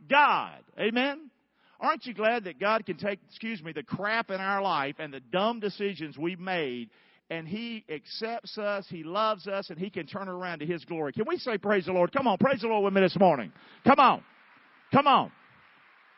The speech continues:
I'm glad He loves us sinners. Amen? Come on. So, so here's this king now, twenty-five years after Granddaddy. And boy,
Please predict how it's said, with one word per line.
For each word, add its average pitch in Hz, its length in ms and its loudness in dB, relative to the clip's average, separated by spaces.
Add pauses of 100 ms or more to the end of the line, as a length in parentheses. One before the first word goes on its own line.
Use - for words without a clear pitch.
(1040)
I'm 220 180 4
glad 247 280 4
He 240 140 0
loves 233 300 4
us 220 160 -2
sinners. 202 500 -2
Amen? 208 560 -2
Come 208 140 0
on. 135 180 -4 (260)
So, 311 460 0 (520)
so 185 160 -6
here's 294 440 0
this 247 260 -12
king 269 380 -10
now, 170 440 -8 (120)
twenty-five 240 560 -4
years 226 220 -6
after 220 260 -4
Granddaddy. 175 880 -6 (2000)
And 87 100 -20
boy, 156 340 -4